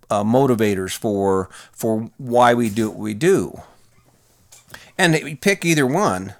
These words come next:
Pick either one. Uh, it doesn't matter. But there's a lot of stuff between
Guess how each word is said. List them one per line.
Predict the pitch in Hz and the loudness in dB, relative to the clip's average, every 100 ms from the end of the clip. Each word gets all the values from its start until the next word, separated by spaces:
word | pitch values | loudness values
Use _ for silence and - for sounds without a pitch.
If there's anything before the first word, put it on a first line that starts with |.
| _ - | _ -8
Pick | 156 139 | 0 6
either | 135 147 117 | 6 4 0
one. | 110 117 98 127 123 | 0 -2 -4 -6 -2
Uh, | 117 | 0
it | 117 | 0
doesn't | 139 120 92 | 0 -2 -2
matter. | 110 143 107 95 107 - - - _ | -2 0 0 -4 -8 -16 -20 -20 _
But | 139 143 - _ _ _ _ _ _ _ _ _ - _ _ _ _ _ _ _ _ _ _ _ _ _ | 4 4 2 _ _ _ _ _ _ _ _ _ -20 _ _ _ _ _ _ _ _ _ _ _ _ _
there's | - 185 | 0 2
a | 185 | 4
lot | 175 220 277 | 6 4 4
of | 233 | 2
stuff | - - - 147 98 104 - - - _ _ _ _ | 0 2 4 4 4 -2 -8 -10 -14 _ _ _ _
between | 127 123 - 147 143 139 131 120 | -4 -4 -2 -2 0 0 0 -2